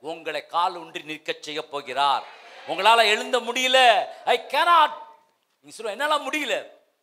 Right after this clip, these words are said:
இல்ல, உங்களால முடியும். என்னை கருமையான தேவச்சனமே, ஏழு இருபத்தி நாலு, அங்கே இப்போ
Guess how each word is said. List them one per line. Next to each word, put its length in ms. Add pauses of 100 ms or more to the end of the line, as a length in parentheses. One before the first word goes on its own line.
(160)
இல்ல, 440
உங்களால 380
முடியும். 340 (500)
என்னை 160
கருமையான 420
தேவச்சனமே, 680
ஏழு 320
இருபத்தி 340
நாலு, 140
அங்கே 240
இப்போ 240